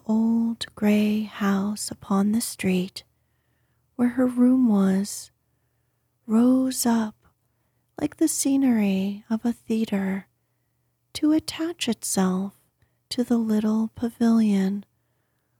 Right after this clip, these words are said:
opening onto the garden, which had been built out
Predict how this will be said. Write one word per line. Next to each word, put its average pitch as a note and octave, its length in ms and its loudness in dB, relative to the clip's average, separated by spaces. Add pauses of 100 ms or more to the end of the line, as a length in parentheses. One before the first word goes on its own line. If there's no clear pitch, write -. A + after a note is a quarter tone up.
(480)
opening G#3+ 640 2
onto G#3+ 400 0
the A#3+ 140 -4
garden, G3 680 0 (1040)
which A#3+ 220 -2
had A#3+ 220 -2
been A#3 200 4
built A3+ 500 0 (120)
out G#3 480 0